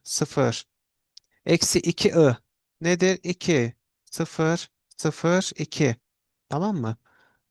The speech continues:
İki I da nedir bu arada? İki, sıfır, sıfır, ikidir. Tamam mı? Eksi iki B. İki B nedir? İ-, şu içindeki B'nin bütün elemanlarını iki ile çarp.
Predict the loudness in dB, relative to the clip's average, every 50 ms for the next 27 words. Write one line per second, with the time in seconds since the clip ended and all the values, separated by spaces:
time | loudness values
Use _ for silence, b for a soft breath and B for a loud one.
0 | _ -12 -10 -6 -4 -2 0 2 2 2 4 4 2 2 2 0 0 0 0 -2
1 | -2 -4 -8 _ _ -4 -2 0 0 0 0 0 0 0 0 -2 -4 -6 _ _
2 | _ _ _ _ _ _ _ _ _ _ _ _ _ _ -12 -12 -10 -4 -2 0
3 | 0 0 -2 -4 -4 -4 -4 -4 -6 -6 -6 -6 -8 -10 -10 -10 -8 -4 -6 -6
4 | -4 -6 -10 -6 -4 -4 -2 0 0 -2 -2 -4 -6 -6 -4 -2 -2 -2 -2 -2
5 | -2 -4 -6 -6 -8 _ _ _ _ _ _ _ _ _ _ _ _ _ _ _
6 | _ _ _ _ _ _ _ -20 -20 -20 _ _ _ _ -2 0 0 0 2 0
7 | 2 4 4 4 4 0 -6 _ _ _ -12 -10 -2 -2 -2 2 4 4 4 4
8 | 2 -4 _ _ _ _ _ _ _ _ _ _ _ _ _ -10 -6 -4 -2 0
9 | 2 2 2 2 0 0 0 2 0 0 0 -4 -10 -16 _ _ _ _ _ _
10 | _ -10 -10 -10 -10 _ _ _ _ _ _ _ -12 -12 -10 -10 -8 -4 -4 -2
11 | 0 0 -2 0 -2 -2 0 2 0 2 2 0 -2 -4 -4 0 2 2 4 4
12 | 4 2 2 2 2 0 0 -2 -4 -6 -6 -2 -2 0 0 0 -2 -2 -4 -4
13 | -6 -6